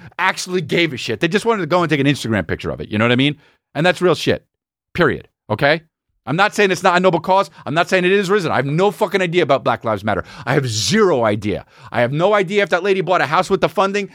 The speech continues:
six million dollars. I have no idea. That's what the press said, but I have no fucking idea because we don't what? Trust the press. We don't know. We don't know shit about it.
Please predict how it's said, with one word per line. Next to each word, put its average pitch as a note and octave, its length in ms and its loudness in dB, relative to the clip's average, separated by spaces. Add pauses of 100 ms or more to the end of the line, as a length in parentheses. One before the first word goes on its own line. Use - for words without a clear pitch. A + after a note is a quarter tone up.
(160)
six E3+ 260 -4
million F#3 200 -2
dollars. G3 320 2
I D#3 60 2
have C#3 160 2
no F3 380 2
idea. F3 420 2 (180)
That's C#3+ 160 0
what - 120 0
the C#3+ 60 0
press G3 300 -2
said, G#3 240 0
but C#3 120 0
I C3 40 0
have A#2 180 -6
no D#3+ 280 2
fucking F#3 320 0
idea D3+ 380 2 (220)
because A3 200 -6
we D#4+ 80 2
don't D4+ 200 2
what? E4 280 0
Trust C#3 220 -6
the C#3+ 40 -6
press. B2+ 320 -2
We E3 160 0
don't D#4+ 220 0
know. E4+ 200 0
We C#3 140 -2
don't F#3+ 120 2
know F#3+ 100 4
shit G#3+ 320 -2
about F3 260 2
it. F#2 100 -10